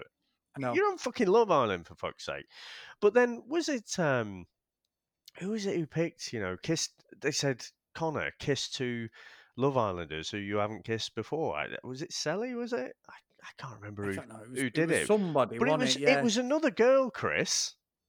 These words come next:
Speaker 2: And again, I thought, uh, you know, with Mackenzie having a face on her, I thought, "Well, she's not pissed off at Connor. She's gonna be, she should be pissed off with the girls 'cause they could have given him a dare. They could have,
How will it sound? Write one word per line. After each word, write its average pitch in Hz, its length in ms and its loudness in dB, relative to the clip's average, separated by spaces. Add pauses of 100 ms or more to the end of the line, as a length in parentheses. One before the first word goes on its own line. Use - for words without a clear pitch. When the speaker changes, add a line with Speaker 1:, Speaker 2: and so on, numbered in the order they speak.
(200)
Speaker 2:
And 202 80 6
again, 233 360 6
I 156 200 6
thought, 147 400 6 (320)
uh, 170 180 -8 (180)
you 175 160 -8
know, 156 120 4
with 143 180 0
Mackenzie 180 440 0
having 87 180 -4
a 85 60 -6
face 165 360 -2
on 95 120 -6
her, 71 40 -6 (160)
I 82 40 -6
thought, 92 340 -4 (880)
"Well, 117 100 0
she's 123 260 -4
not 180 180 -2
pissed 139 260 -2
off 110 160 -6
at - 100 -14
Connor. 147 460 -6
She's - 260 -8
gonna 185 220 -6
be, 92 120 -6 (520)
she - 160 -4
should 269 180 -2
be 117 100 -4
pissed - 320 -4
off 92 200 -4
with - 100 -14
the 87 60 -12
girls 190 420 -2
'cause 120 200 -6
they 98 120 -12
could 98 200 -10
have 85 100 -12
given 73 220 -10
him 73 40 -12
a 73 60 -8
dare. 156 440 0
They 127 140 -4
could - 220 -12
have, 82 100 -8